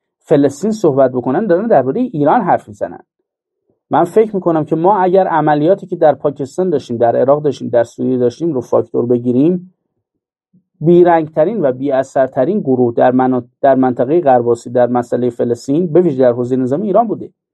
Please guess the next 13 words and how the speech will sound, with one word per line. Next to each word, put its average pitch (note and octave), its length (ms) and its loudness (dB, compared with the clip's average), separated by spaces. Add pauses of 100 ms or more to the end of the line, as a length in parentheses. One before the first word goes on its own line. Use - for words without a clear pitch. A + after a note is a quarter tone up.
(380)
اصلاً F3+ 200 -8
کاری C4+ 320 0
انجام D#3 260 -2
ندادن. C3 280 -8
کجای D#3 340 2
داستان F3 360 -2
بودیم A#2+ 220 -6
ما؟ F#2+ 160 -16 (580)
به D#3+ 80 4
ما F#3 160 2
چه B3 160 0
ربطی F3+ 300 0
داره؟ G#2 300 -6